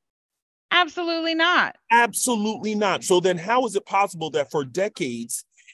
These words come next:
Speaker 2: these care, this treatment, these procedures, these therapies have been signed off on by insurance companies, by medical providers that have all types of checks and balances in place to ensure that nobody's getting sued?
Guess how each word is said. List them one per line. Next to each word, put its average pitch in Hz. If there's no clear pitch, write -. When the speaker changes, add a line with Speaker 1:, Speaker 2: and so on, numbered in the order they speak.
Speaker 2:
these 175
care, 170
this 143
treatment, 131
these 165
procedures, 156
these 175
therapies 175
have 160
been 143
signed 180
off 160
on 139
by 131
insurance 127
companies, 117
by 147
medical 139
providers 120
that 127
have 151
all 170
types 160
of 143
checks -
and 131
balances 131
in 123
place 147
to 165
ensure 226
that 127
nobody's 139
getting 117
sued? 120